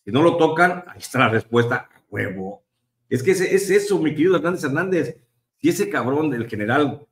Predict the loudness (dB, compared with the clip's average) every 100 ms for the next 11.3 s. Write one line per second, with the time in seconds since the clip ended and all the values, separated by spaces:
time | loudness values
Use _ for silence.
0 | -6 -4 0 0 0 -2 -6 -6 -4 -4
1 | -6 -4 -2 -2 -6 -8 -6 -2 -2 -2
2 | -4 -6 -10 -16 _ _ _ _ _ 0
3 | 0 0 -2 -2 0 0 -2 -6 -16 _
4 | _ _ _ _ _ _ _ _ _ _
5 | _ _ -10 -8 -4 -2 -2 -2 -6 -20
6 | _ _ _ _ _ _ _ -8 -4 -2
7 | 0 0 -2 -4 -6 -6 -10 _ _ _
8 | _ _ _ -12 -6 -2 2 2 0 -4
9 | -14 -20 _ -8 -6 -4 -2 0 -2 -8
10 | _ _ _ _ -4 0 0 0 0 0
11 | -2 -4 -14